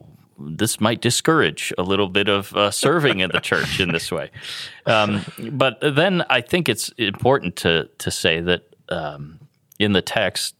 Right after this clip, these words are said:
uh, Christ says, "You, you'll get what is, whatever is right." <laughs>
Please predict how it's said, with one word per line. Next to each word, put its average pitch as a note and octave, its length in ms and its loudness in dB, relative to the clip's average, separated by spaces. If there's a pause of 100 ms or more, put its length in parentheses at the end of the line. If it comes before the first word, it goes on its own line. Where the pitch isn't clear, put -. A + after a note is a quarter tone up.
(260)
uh, E2 440 2 (1700)
Christ A2 300 0
says, G2+ 320 2 (120)
"You, G2+ 280 2
you'll G2+ 160 2
get A#2+ 240 2
what G2 200 2
is, F2+ 240 2
whatever A#2 340 2
is F2 180 0
right." F#2 480 0 (680)
<laughs> G3 140 4